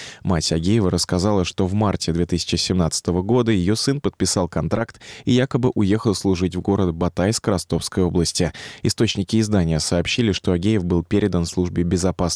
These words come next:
Украины. Фотографии документов контрактника были опубликованы журналистами.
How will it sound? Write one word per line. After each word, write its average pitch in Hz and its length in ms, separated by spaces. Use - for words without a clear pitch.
Украины. 85 560
Фотографии 113 500
документов 92 600
контрактника 92 680
были 110 280
опубликованы 92 880
журналистами. 82 880